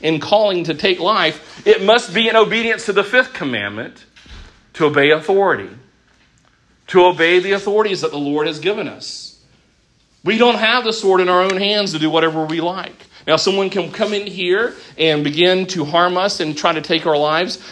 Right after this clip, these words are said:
and jurisdictionally and circumstantially, we do have a right to defend our lives.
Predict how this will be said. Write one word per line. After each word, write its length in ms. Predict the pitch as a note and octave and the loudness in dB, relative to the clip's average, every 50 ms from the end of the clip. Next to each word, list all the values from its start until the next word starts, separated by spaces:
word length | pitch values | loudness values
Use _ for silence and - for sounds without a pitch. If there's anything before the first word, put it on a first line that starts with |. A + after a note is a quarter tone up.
| - - | -10 -4
and 180 | - D3+ D#3+ D#3 | -2 -2 -2 0
jurisdictionally 920 | E3+ G3 G3 G3 F#3+ - C3+ F3+ F3+ - - - G#3 G3+ G#3 G#3+ A3 G3+ | 2 2 2 2 2 2 0 -2 -2 -2 -4 -4 -4 -4 -2 -2 -2 -2
and 100 | E3+ E3 | -2 -2
circumstantially, 920 | - G3+ G3 G3+ G#3+ G3+ G3+ - G3+ F#3+ F#3+ F#3 - D3+ C#3 C#3 C#3 C#3 C3+ | -2 -4 -4 -4 -6 -6 -4 -4 -4 -4 -4 -6 -8 -6 -4 -2 -2 -2 -2
we 120 | C#3 D3 | -2 -4
do 160 | D3 D3+ D#3 | -4 -4 -6
have 240 | D#3 D3+ C#3+ C#3 C#3 | -4 -4 -4 -4 -4
a 60 | C3 | -4
right 280 | C3 D#3 D#3+ D#3 C#3 - | -4 -2 -4 -4 -6 -8
to 100 | - B2 | -12 -10
defend 400 | A2 A2+ A2 - G#2+ G#2+ G#2+ G#2+ | -10 -10 -8 -8 -8 -6 -4 -4
our 100 | A2+ A#2 | -4 -2
lives. 460 | B2+ D3 E3+ F3+ E3 B2+ A#2 A#2 - | 0 0 0 0 -2 -4 -6 -8 -12